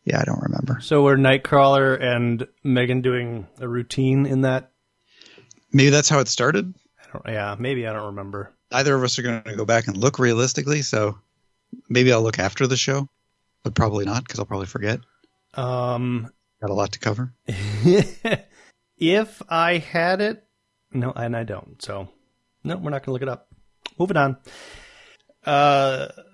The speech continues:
Speaker 2: let's see, where, where, okay, so Saturnine shows up, she's got a big gun, and she's like, "Get away from her, or I'm gonna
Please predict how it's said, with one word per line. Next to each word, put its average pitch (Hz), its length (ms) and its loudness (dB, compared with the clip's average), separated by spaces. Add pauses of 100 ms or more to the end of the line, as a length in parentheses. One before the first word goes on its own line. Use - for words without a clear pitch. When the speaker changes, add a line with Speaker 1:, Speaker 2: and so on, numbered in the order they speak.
(120)
Speaker 2:
let's 139 140 -12
see, - 140 -10
where, 120 500 -2
where, 123 220 -6
okay, 107 260 -12
so 131 720 0 (800)
Saturnine 214 480 6
shows 196 280 6
up, 220 140 2
she's - 80 -8
got 185 120 4
a 131 40 0
big 147 200 0
gun, 208 480 4 (120)
and 135 120 -8
she's 147 160 0
like, 151 220 0
"Get 370 120 2
away 285 160 6
from 214 160 -2
her, 127 480 2
or 170 60 -2
I'm 214 200 2
gonna 180 200 0